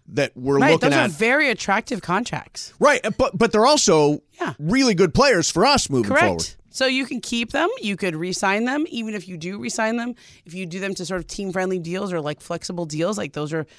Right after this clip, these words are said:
Speaker 2: players that other teams would want. Like, if you, if another star becomes available. But I think what they actually did is they built a team rather than a collection of three stars that sort of don't fit together.
Speaker 1: Right.
Speaker 2: They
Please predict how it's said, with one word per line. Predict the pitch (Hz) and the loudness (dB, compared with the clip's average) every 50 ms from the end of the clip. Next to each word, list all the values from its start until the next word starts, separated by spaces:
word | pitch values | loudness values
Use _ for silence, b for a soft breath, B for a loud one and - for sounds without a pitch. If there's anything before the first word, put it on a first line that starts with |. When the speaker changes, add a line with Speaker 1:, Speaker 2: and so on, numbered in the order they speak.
| b b b b _ | b b b b _
Speaker 2:
players | - 185 180 185 185 170 | -2 0 2 2 2 0
that | 180 - | 0 -2
other | 160 175 196 190 | -2 -2 -2 -4
teams | - - - 196 208 202 170 | -6 -6 -4 -4 -4 -4 -4
would | 185 202 190 170 | -4 -6 -4 -4
want. | 165 170 175 196 226 262 - 262 | -2 -2 0 0 0 -2 -4 -6
Like, | 196 160 151 160 | -8 -8 -8 -8
if | 143 143 | -8 -8
you, | 170 170 165 - 175 | -6 -6 -6 -8 -8
if | 151 | -8
another | 165 156 160 160 160 | -8 -6 -4 -4 -6
star | 160 - - - 156 160 170 | -6 -6 -4 -2 -2 -2 -2
becomes | 165 165 180 170 165 | -2 -4 -4 -4 -2
available. | 165 156 170 170 185 196 202 B B B B B B _ | -2 -2 -2 -2 -2 -4 -6 B B B B B B _
But | 240 240 | 2 4
I | 247 262 | 4 4
think | 240 330 320 311 | 2 2 0 0
what | - 262 | 0 0
they | 254 240 | 0 0
actually | 214 214 - - 233 208 | 0 0 -2 -4 -6 -4
did | 180 240 247 214 | -4 -4 -2 -2
is | 196 180 160 b b b b b b b b b _ _ _ _ _ | -2 -4 -4 b b b b b b b b b _ _ _ _ _
they | - - 214 220 | -6 -4 -4 -4
built | 185 156 - 269 302 339 320 - - | -4 -4 -2 0 0 0 0 -4 -8
a | 214 | -8
team | - - - - 247 277 302 302 233 170 127 - 117 - _ _ _ _ - | -6 -6 -4 -2 0 2 2 2 2 0 -2 -4 -8 -14 _ _ _ _ 0
rather | 185 208 220 233 220 | 0 2 2 2 2
than | 214 214 208 208 208 | 2 2 2 0 0
a | 208 208 | -4 -6
collection | - - 220 208 214 - - 233 214 | -4 -2 -2 -2 -2 -2 -4 -2 0
of | 202 196 165 | 0 -2 -2
three | - - 202 214 202 | -6 -6 -6 -6 -6
stars | - - 226 214 214 214 202 190 | -4 0 2 2 2 2 2 0
that | 202 190 - | -2 -4 -4
sort | - 208 202 190 | -4 -4 -4 -4
of | 185 | -2
don't | 185 190 190 175 | -2 -2 -2 -2
fit | - 208 - | -6 -8 -8
together. | - 170 160 143 120 127 | -6 -6 -4 0 2 4
Speaker 1:
Right. | 135 127 110 98 b b b b b | 4 4 2 0 b b b b b
Speaker 2:
They | - 220 233 | -4 -4 -4